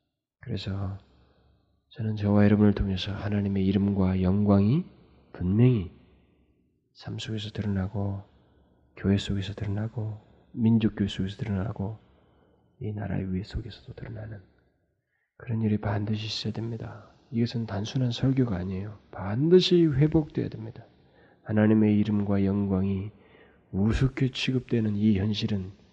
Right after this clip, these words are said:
아주 비극스러운 현실이에요. 아주, 아주 안 좋은 현실입니다. 이것은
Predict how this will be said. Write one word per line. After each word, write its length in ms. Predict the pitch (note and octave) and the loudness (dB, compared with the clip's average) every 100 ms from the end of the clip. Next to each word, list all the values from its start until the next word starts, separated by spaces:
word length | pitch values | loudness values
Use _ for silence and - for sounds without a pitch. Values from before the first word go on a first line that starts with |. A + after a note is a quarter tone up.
| _ _ _ | _ _ _
아주 240 | - G2+ F#2 - | -18 -10 -10 -6
비극스러운 680 | - A2+ C3 - C3 C3 | -2 0 -2 -4 -4 -2
현실이에요. 580 | A#2 A#2+ B2+ A#2+ F2+ - - _ _ _ _ _ _ _ | -2 -4 -4 -4 -6 -12 -20 _ _ _ _ _ _ _
아주, 680 | - - D#4 C4 B3+ D3 E3+ | -14 -12 -6 -2 0 2 4
아주 300 | E3 E3 D#3+ | 4 4 4
안 180 | C3 C#3 | 4 4
좋은 220 | C#3+ C3 | 2 2
현실입니다. 640 | B2 A#2 A2+ D2 - - _ _ _ _ _ _ _ - | 0 -4 -8 -10 -16 -20 _ _ _ _ _ _ _ -6
이것은 400 | F2 F#2 F#2+ F#2+ | -4 -2 -4 -6